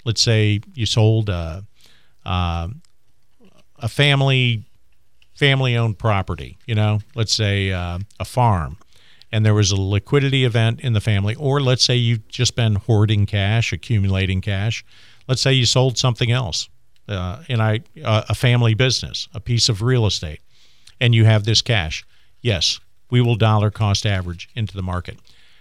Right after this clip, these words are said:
However, right now, I would say we would ramp that up. We, we would err on the side of ramping that up pretty quickly.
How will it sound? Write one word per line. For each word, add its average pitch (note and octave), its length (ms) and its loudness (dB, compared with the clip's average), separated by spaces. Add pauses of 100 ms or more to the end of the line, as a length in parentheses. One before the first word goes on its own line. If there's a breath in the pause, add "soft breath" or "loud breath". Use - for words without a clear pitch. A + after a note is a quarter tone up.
(160 soft breath)
However, C3+ 760 0 (1300)
right C#3 240 4
now, C#3 400 -2 (920)
I C3+ 200 2
would C#3+ 180 0
say A2 500 2 (200)
we B2+ 140 4
would G#2+ 180 0
ramp A2+ 280 0
that G#2+ 180 0
up. G2+ 280 0 (180)
We, B2+ 160 -2
we C#3 240 2
would C3 140 2
err B2 200 4
on A#2 140 2
the G2+ 60 2
side A2 260 2
of F#2+ 100 -2
ramping G#2+ 400 2
that G2+ 180 0
up G2 180 -2
pretty F#2+ 200 -2
quickly. - 520 -6